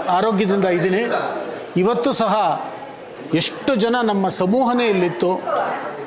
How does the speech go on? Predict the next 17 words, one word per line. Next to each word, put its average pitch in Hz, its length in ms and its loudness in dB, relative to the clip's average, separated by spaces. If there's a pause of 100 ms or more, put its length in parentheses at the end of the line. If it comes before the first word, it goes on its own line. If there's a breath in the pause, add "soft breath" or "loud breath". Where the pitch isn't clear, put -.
(120)
ಡಾಕ್ಟರ್ 208 580 2
ಬಹಳ 196 300 2
ಚೆನ್ನಾಗಿ 220 520 0
ಸೈಂಟಿಫಿಕ್ 196 640 0
ಆಗಿ, 196 400 2 (380)
ತರ್ಕಬದ್ಧವಾಗಿ, 196 1080 2 (1400)
ಆ, 165 220 2
ಸೈಂಟಿಫಿಕ್ 196 840 0
ಬೇಸಿಸ್ 240 460 2
ಮೇಲೆ 202 560 0 (280)
ಎಲ್ಲ 226 380 4
ವಿಷಯವನ್ನು 214 460 2
ಹೇಳಿದ್ದಾರೆ. 180 600 2 (920)
ಆ, - 160 0
ಈ 220 220 2
ಒಂದು 226 260 2
ಕಾರ್ಯಕ್ರಮ 240 460 0